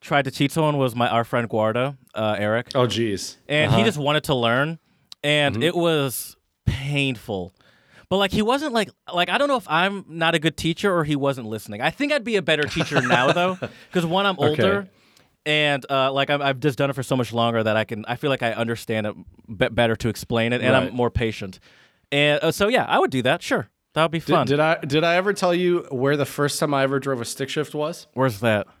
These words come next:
Speaker 2: It was in Montana, in this town that's in the foothills of a mountain.
Speaker 1: That's,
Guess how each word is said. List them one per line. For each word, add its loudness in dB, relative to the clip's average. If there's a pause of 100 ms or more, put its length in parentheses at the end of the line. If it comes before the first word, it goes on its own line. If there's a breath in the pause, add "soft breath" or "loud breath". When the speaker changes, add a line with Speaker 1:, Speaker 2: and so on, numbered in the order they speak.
(1040)
Speaker 2:
It -2
was -2
in 2
Montana, 0 (1400 soft breath)
in 2
this 0
town 0
that's -2
in -2
the 2
foothills 0
of 0
a -6
mountain. 0
Speaker 1:
That's, -2